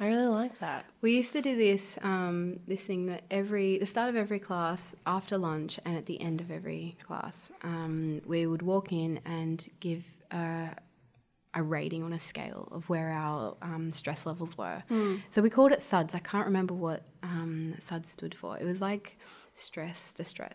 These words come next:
Speaker 2: um, I can't remember exactly, but it was, like, a distress level.
Speaker 1: Mm.
Speaker 2: So we would have to sit there and evaluate, where am I right now? You know, is ten's, like, ready to get up and run out the door, and one is, you know, so relaxed I could fall asleep right now.
Speaker 1: Mm.
Speaker 2: So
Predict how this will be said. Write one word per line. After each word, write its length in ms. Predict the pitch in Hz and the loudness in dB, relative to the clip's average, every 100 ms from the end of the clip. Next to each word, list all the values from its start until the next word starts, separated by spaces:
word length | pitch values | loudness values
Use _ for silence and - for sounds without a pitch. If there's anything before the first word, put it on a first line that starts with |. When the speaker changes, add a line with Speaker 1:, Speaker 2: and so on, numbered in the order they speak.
| - | -4
Speaker 2:
um, 680 | 180 165 156 156 - 196 196 - _ _ - _ - | -2 0 -2 -4 -6 -10 -10 -16 _ _ -20 _ -20
I 60 | - | -10
can't 220 | 190 180 | -6 -6
remember 260 | - - - | -6 -8 -8
exactly, 380 | - - - | -8 -8 -2
but 80 | 170 | 2
it 20 | |
was, 100 | 180 | 4
like, 140 | 196 196 | 4 4
a 20 | |
distress 460 | 196 196 - 156 - | 2 0 -4 -6 -6
level. 320 | 151 123 156 | -4 -4 4
Speaker 1:
Mm. 300 | 220 196 170 - - - - - - - | 6 8 4 -2 -20 -20 -20 -14 -14 4
Speaker 2:
So 120 | 202 | 10
we 100 | 202 | 10
would 100 | 190 | 10
have 120 | 196 | 4
to 80 | 202 | 2
sit 280 | - 196 180 | 4 4 4
there 360 | 151 160 165 | 2 2 0
and 220 | 160 170 170 | 0 0 0
evaluate, 720 | 170 175 170 175 165 151 143 - _ | 2 2 2 2 0 -2 -6 -10 _
where 240 | 170 165 151 | 2 4 4
am 160 | 147 | 2
I 100 | 151 | 0
right 220 | 139 139 - | -4 -6 -4
now? 300 | - - - | -6 -6 -2
You 160 | 165 | 0
know, 60 | 160 | 0
is 100 | 175 | -2
ten's, 380 | - 180 175 175 | 2 6 6 6
like, 180 | 160 156 | 0 2
ready 160 | 151 | 2
to 140 | 151 - | 0 -2
get 140 | 151 | 0
up 140 | - | 0
and 160 | 165 151 | 2 2
run 140 | 151 | 2
out 140 | 147 - | 0 -4
the 60 | |
door, 300 | 160 127 - - - - - - | -6 -4 -6 -8 -16 -18 -6 2
and 340 | 160 156 156 | 4 6 4
one 300 | 165 175 165 | 6 6 8
is, 280 | 160 156 - - | 4 2 -6 -2
you 100 | 165 | -2
know, 80 | 156 | 0
so 200 | - 180 | 0 0
relaxed 400 | 170 143 - - | 2 0 -2 -8
I 40 | |
could 120 | 151 | -10
fall 200 | 156 135 | -6 -6
asleep 280 | - - - | -6 -8 -8
right 140 | 120 - | -8 -6
now. 220 | 117 151 - | -8 -4 0
Speaker 1:
Mm. 220 | 202 190 - - - _ | 0 0 -8 -16 -20 _
Speaker 2:
So 600 | - 180 170 165 165 160 | 0 4 6 6 6 4